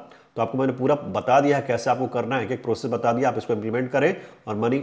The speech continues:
अर्न करें। चलिए, अब अगर आप घर बैठे एफिलिएट मार्केटिंग से अर्निंग करना चाहते हैं तो हमारा थ्री डे का वर्कशॉप है एफिलिएट मार्केटिंग मंत्रा, जो वेबसाइट है वो मैंने डिस्क्रिप्शन में दे दिया, आप यहाँ पे फॉर्म फिल अप करेंगे, आपके ईमेल पे आ जाएगा पूरा थ्री डे का डेमो क्लास, उसको देखें, समझे,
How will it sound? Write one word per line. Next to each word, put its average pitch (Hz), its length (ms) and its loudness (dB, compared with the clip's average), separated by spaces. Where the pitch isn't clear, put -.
अर्न 110 220 0
करें। 87 280 -6
चलिए, 131 420 2
अब 107 260 -2
अगर 113 180 2
आप 113 80 4
घर 120 180 0
बैठे 135 260 4
एफिलिएट 131 440 0
मार्केटिंग 120 680 -2
से 160 200 4
अर्निंग 120 280 0
करना 127 260 0
चाहते 131 240 0
हैं 139 60 -2
तो 131 60 -2
हमारा 120 220 4
थ्री - 240 -2
डे 127 100 4
का 127 80 0
वर्कशॉप 117 360 2
है 131 80 2
एफिलिएट 120 240 -4
मार्केटिंग 117 280 -4
मंत्रा, 117 340 4
जो 113 160 2
वेबसाइट 135 440 4
है 156 60 6
वो 131 120 2
मैंने 127 440 -2
डिस्क्रिप्शन 110 380 -6
में 120 80 -2
दे 123 100 2
दिया, 131 220 4
आप 123 120 2
यहाँ 110 120 -2
पे 110 60 -2
फॉर्म 123 240 -2
फिल 131 120 2
अप 127 120 -2
करेंगे, 131 220 0
आपके 120 200 -2
ईमेल 113 160 -2
पे 120 100 -2
आ 117 80 2
जाएगा 131 260 4
पूरा 139 320 0
थ्री - 260 -4
डे 123 120 2
का 127 100 2
डेमो 113 200 0
क्लास, 127 200 0
उसको 113 200 -4
देखें, 120 280 0
समझे, 127 320 2